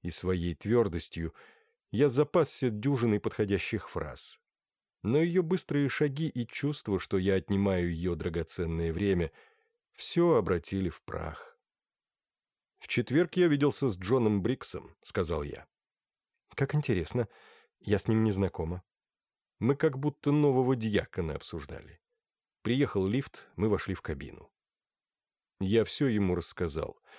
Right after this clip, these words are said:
Всё, что ждёт его в Буране.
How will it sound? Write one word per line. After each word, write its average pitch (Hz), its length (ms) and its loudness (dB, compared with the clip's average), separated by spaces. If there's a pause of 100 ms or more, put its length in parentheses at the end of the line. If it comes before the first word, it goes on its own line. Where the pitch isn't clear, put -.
(420)
Всё, 190 380 2
что - 200 -2
ждёт 98 320 0
его 85 220 -2
в 76 80 -8
Буране. 90 560 -2